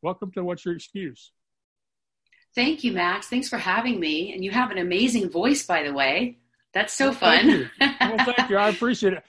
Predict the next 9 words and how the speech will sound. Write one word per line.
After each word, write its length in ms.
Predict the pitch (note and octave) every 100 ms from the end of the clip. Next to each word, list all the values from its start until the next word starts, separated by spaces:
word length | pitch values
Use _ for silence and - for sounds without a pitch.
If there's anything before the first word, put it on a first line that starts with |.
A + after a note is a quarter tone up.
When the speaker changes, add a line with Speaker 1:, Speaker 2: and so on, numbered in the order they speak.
| _ _
Speaker 1:
I 160 | F3 A#3+
actually 360 | C#4 - D#4
stopped 500 | C4+ - G#3 A#3+ F3
doing 360 | E3+ A3 G#3+ F#3+
that 240 | E3+ E3+
for 220 | - F3+ F3
a 60 |
while 300 | E3+ F3+ F#3+
because 560 | E3 D#3 F3+ D#3+ D3+